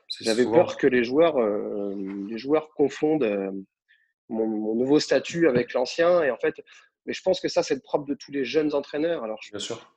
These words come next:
Speaker 2: je, je,
Speaker 1: Entièrement
Speaker 2: je,
Speaker 1: d'accord avec
Speaker 2: quand
Speaker 1: toi.
Speaker 2: je parle de jeune entraîneur, enfin, quelqu'un qui commence à entraîner à cinquante ans, c'est un jeune entraîneur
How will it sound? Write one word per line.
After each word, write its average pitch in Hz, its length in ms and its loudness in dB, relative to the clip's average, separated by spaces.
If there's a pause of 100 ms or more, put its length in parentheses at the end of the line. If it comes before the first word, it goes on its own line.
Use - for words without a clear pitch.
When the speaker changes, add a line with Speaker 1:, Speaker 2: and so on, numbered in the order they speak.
(100)
Speaker 2:
je, - 220 -12
je, 101 220 -14
Speaker 1:
Entièrement 107 300 -12
Speaker 2:
je, 104 80 -6
Speaker 1:
d'accord 104 160 -8
avec - 80 -8
Speaker 2:
quand 131 80 -2
Speaker 1:
toi. 113 60 -6
Speaker 2:
je - 20 -16
parle 131 180 2
de 139 140 6
jeune 147 240 4
entraîneur, 143 520 2
enfin, 110 300 -4
quelqu'un 143 300 -4
qui 143 140 -18
commence 127 280 -4
à 131 40 -2
entraîner 131 260 -6
à 123 80 -4
cinquante - 380 -16
ans, 165 100 -4
c'est - 160 -10
un 113 100 -4
jeune 135 200 -4
entraîneur 131 360 -6